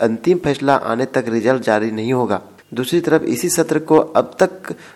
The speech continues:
राज्य सरकार से भी मान्यता नहीं मिली है। सत्र दो हज़ार चौदह से पन्द्रह के भी लगभग दो हज़ार विद्यार्थी ने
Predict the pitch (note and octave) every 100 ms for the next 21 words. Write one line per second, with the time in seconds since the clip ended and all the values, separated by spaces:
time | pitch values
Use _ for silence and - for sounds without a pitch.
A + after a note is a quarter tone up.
0 | - A2+ A#2 D3 D#3 C#3+ C#3+ C3+ C#3 C3+
1 | C#3+ B2+ A#2 A2+ C3 G#2+ G#2+ A2 G2+ F#2+
2 | G2 - _ - - - C#3+ D3+ C#3+ C#3
3 | C3+ B2 B2 D3 D3 - A#2 A#2+ D3+ D3+
4 | B2 C3+ A#2 A#2 C#3 A#2+ - C#3+ C3+ C3
5 | C3 A2+ A#2 A2 A2 A#2+ A2+ A#2